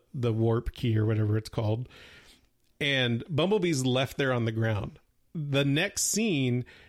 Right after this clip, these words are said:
is the, all the Autobots and Air Razor and the two humans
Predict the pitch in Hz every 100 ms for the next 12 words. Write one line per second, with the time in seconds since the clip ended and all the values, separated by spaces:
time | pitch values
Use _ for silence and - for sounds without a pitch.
0 | _ 151 139 131 117 - 135 127 - -
1 | 151 165 185 175 160 143 143 160 175 170
2 | 180 180 - - 135 127 120 - - 143
3 | 147 147 143 156 131 117 139 113 131 143
4 | 156 156